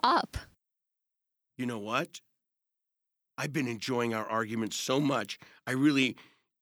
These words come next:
Speaker 2: enjoy therapy. Suddenly, you're honest and direct and passionate. Suddenly, you want things for yourself. You tell me, every so often these days, about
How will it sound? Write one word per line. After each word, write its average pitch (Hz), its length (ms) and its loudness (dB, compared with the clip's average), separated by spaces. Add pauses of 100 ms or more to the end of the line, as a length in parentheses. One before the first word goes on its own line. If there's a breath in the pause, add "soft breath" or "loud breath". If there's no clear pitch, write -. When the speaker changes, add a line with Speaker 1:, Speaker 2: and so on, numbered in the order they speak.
(180)
Speaker 2:
enjoy 127 480 2
therapy. 123 680 -2 (360)
Suddenly, 127 580 4 (140)
you're 127 240 -4
honest 131 460 0
and 104 140 -8
direct 127 420 -2
and 101 180 -10
passionate. 127 560 2 (240 loud breath)
Suddenly, 147 540 4 (160 loud breath)
you 156 100 4
want 170 300 2
things 117 240 0
for - 160 -8
yourself. 135 680 -2 (640)
You 196 160 2
tell 170 320 2
me, 127 400 -2 (600)
every 180 260 4
so 175 380 4
often 139 400 2
these 117 260 -2
days, 110 380 -2 (960 soft breath)
about 127 340 -2